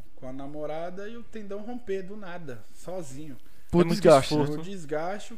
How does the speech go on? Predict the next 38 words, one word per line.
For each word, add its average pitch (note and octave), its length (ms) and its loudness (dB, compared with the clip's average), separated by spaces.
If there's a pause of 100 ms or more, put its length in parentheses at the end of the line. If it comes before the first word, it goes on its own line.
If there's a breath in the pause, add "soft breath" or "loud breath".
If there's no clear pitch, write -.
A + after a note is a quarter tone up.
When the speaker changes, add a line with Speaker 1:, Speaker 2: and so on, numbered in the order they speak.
Speaker 1:
tempo G3+ 200 -4
que - 100 -6
ele G#3 80 -6
já G3 140 -6
tá G3+ 180 -6
ali, G3 200 -6
tava F3 240 -4
ali G3 180 -4
treinando, A#2 640 -6
né? A#2 220 -6
Speaker 2:
É. G#2+ 260 0 (340 soft breath)
Speaker 3:
É C3+ 120 -2
muito D3+ 540 -4
esforço. - 500 -6
Speaker 2:
O, A#3 760 6
o C#3 40 4
fisiculturismo, C#3+ 1040 2
assim, - 300 0
a C#3 60 2
gente D#3 140 0
tava E3+ 200 4
conversando, D#3 400 0
ele D#3 240 -2
veio C#3 160 2
aqui, C#3+ 200 0
o, B2 380 0
o - 80 -6
padrasto A#2+ 400 2
dele, C3 120 2
que - 100 -2
é - 20 0
triatleta, B2 600 2
Speaker 1:
Uhum. - 340 -6
Speaker 2:
e D#3 60 6
ele D#3+ 120 8
tava D#3+ 240 4
contando E3+ 380 0
como, F#3 440 2